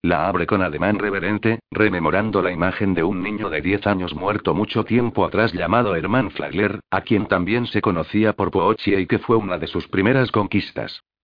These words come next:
Poochie. El tierno Poochie. Aquellas lágrimas, aquellos sollozos de dolor y gozo mezclados,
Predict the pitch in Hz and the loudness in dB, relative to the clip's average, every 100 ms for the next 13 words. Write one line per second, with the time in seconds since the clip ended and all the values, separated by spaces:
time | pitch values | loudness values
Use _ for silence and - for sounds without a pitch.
0 | _ _ _ 98 95 - 113 - _ _ | _ _ _ 2 2 0 -4 -6 _ _
1 | _ _ _ - 87 80 95 98 104 95 | _ _ _ -2 -2 0 0 0 -2 0
2 | 104 95 - 110 - _ _ _ _ _ | 2 2 0 -4 -6 _ _ _ _ _
3 | 98 95 104 107 95 107 107 110 110 110 | -4 0 0 0 0 0 2 4 2 0
4 | - _ 95 104 127 113 - 85 78 90 | -8 _ -4 2 2 2 0 -2 -2 -2
5 | 107 - 87 76 85 80 90 123 98 92 | -2 -2 -2 0 0 0 -2 -2 -2 -4
6 | - 107 110 117 120 | -2 0 2 0 -6